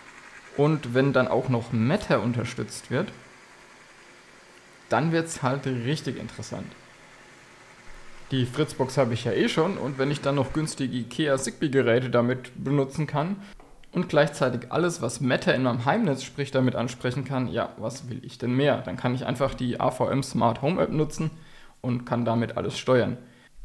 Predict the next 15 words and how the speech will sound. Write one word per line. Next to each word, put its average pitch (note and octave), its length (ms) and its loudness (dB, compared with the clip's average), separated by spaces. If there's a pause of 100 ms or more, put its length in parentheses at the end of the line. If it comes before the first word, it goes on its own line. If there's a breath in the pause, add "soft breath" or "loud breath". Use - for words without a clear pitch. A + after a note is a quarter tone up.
(160)
Ich D3+ 160 -2
für C#3 120 4
meinen C#3+ 340 4
Teil A#3+ 260 2
kann - 420 -2
euch D#3 300 0
jetzt D#3 160 -2
erstmal C3 380 2
nur B2+ 180 4
empfehlen, A#2+ 460 -2
auf - 240 -6
Home F3 180 6
Assistant A#2 420 -4
zu A2+ 120 -4
setzen. A2 440 -4